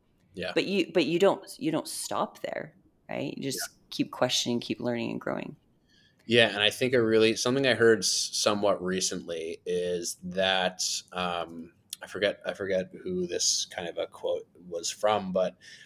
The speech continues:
Speaker 1: I think that generally speaking, my observation of people who are most competent, not only in this field, but really in any field,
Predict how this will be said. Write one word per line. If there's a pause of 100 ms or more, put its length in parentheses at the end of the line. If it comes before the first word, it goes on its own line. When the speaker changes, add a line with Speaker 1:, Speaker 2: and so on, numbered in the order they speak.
(180)
Speaker 1:
I
think
that
generally
speaking,
my
observation
of
people
who
are
most
competent,
not
only
in
this
field,
but
really
in
any
field,